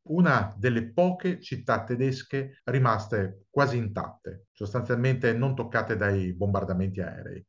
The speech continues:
Flensburg si trova vicino al vecchio confine con la Danimarca, un confine che era stato abbattuto dall'invasione nella primavera del millenovecentoquaranta e che era da poco stato ripristinato.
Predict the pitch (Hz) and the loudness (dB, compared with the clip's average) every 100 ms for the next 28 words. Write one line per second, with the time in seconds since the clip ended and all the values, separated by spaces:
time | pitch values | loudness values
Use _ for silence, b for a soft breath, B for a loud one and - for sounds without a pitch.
0 | _ 127 165 165 175 151 131 123 127 135 | _ 2 2 4 2 2 2 -2 0 4
1 | 127 113 95 - 110 127 135 - 202 202 | 4 4 2 -2 -6 -6 -4 -2 0 0
2 | - 117 110 147 143 127 165 151 175 143 | -2 -2 0 -2 -2 -4 -6 -2 0 0
3 | - 120 113 101 92 104 117 123 92 95 | 0 0 2 2 2 0 2 2 0 -2
4 | 85 90 90 95 143 120 104 98 92 104 | -8 -8 -6 -4 -2 0 2 2 2 -2
5 | 101 101 - - _ - 95 - - 156 | 0 0 0 -8 _ -4 -2 -2 0 0
6 | - 87 - _ 98 107 113 107 98 120 | 0 -4 -6 _ -2 0 2 2 2 2
7 | 120 107 92 - 110 113 107 110 107 110 | 4 2 -2 -4 -2 0 0 -2 0 2
8 | 104 98 101 110 101 98 107 95 - 90 | 2 0 0 0 -2 -4 -6 -8 -4 -4
9 | 85 90 131 143 131 117 101 B B _ | -4 -6 -2 2 4 4 2 B B _
10 | 139 139 160 113 110 98 90 - _ - | -4 0 0 -2 -4 -4 -4 -6 _ -6
11 | 131 - 110 104 98 87 - - | -6 -4 -6 -6 -8 -8 -10 -20